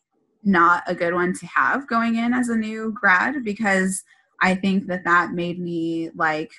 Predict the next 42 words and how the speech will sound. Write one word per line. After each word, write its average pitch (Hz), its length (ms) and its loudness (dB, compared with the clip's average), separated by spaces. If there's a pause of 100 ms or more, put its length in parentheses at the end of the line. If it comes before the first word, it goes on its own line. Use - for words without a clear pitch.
(180)
more 185 280 4
willing 180 380 0
to 190 100 -10
take, 196 280 -4
like, 165 160 -6
a 165 60 -6
lower 151 400 -6
paying 156 260 -6
job 117 340 -4
or 170 120 -8
more 165 260 -2
willing 170 440 -2
to, - 140 -8
like, 143 180 -6 (100)
put 170 160 -4
up 185 180 -2
with 180 160 -2
things 170 260 -4
that 170 100 -2
I 160 60 -2
shouldn't 320 280 0
have 233 100 2
been 190 160 -4
putting 185 240 -2
up 170 200 -2
with. 156 300 -8
Like, 170 280 -2 (340)
I 202 60 -2
shouldn't 269 220 4
be 262 40 2
doing, 233 300 0
like, 190 240 -4 (460)
the 214 160 4
job 190 320 4
of 185 120 4
an 180 100 0
M 170 200 -2
A 170 140 0
and 170 160 -4
a 160 40 -2
P - 220 -8
A, 208 260 -10